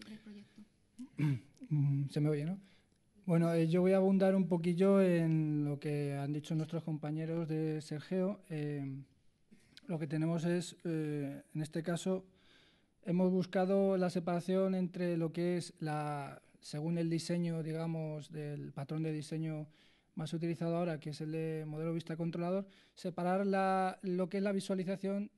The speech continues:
Speaker 2: de lo que es el procesamiento, de lo que es el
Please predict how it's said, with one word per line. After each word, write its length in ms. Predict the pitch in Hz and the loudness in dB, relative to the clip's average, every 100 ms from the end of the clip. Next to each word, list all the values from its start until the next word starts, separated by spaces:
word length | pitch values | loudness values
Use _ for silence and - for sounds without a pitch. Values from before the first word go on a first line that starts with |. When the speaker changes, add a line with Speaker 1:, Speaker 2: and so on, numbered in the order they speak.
| - | -12
Speaker 2:
de 220 | 165 175 | -6 -4
lo 140 | 160 | -4
que 120 | 151 170 | -6 -8
es 100 | 160 | -4
el 240 | 185 175 | -4 -4
procesamiento, 800 | 190 185 175 185 196 196 202 202 | -4 -6 -4 -4 -2 -4 -4 -4
de 80 | 175 | -4
lo 100 | 160 | -6
que 120 | 160 | -8
es 120 | 156 | -8
el 400 | 175 160 147 147 | -6 -6 -8 -12